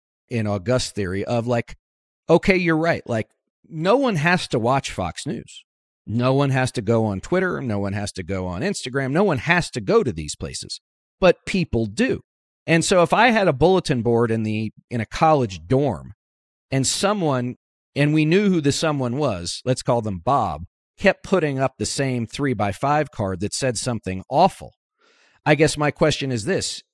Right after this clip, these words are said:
who's responsible? Is it Bob for saying something awful? Or is it the college dorm who puts the bulletin board up? Because in the cases of many of these places, it's not just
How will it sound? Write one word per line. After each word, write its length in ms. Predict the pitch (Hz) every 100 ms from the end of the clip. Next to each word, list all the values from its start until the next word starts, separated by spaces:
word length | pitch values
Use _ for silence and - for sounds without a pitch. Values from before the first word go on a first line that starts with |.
| -
who's 400 | - 240 220 170
responsible? 680 | 139 - 165 160 - - - _ _ _ _
Is 200 | - 113
it 160 | 107 87
Bob 340 | 117 131 185
for 120 | 175 160
saying 300 | 151 139 127
something 360 | 143 123 110
awful? 400 | 117 190 - 294 - _ _ _ _ -
Or 200 | 160 170
is 160 | 160
it 80 | 156
the 340 | 127 139 139 131
college 440 | - 156 160 160 127
dorm 460 | 175 202 151 185 202 _ _ _ _ _
who 440 | 156 160 165 160 _ _ _
puts 200 | 175 175
the 100 | -
bulletin 420 | 180 269 233 117
board 240 | 85 82 64
up? 200 | - - - _ _ _ _ -
Because 560 | 143 - 156 139 - - _ _
in 140 | 151
the 80 | 143
cases 440 | 127 156 147 151 123
of 220 | 127 113
many 300 | 147 220 190
of 80 | 107
these 160 | 104
places, 480 | - 101 87 117 - - _ _ _
it's 220 | 160 156 185
not 240 | 190 196
just 400 | 151 175 - -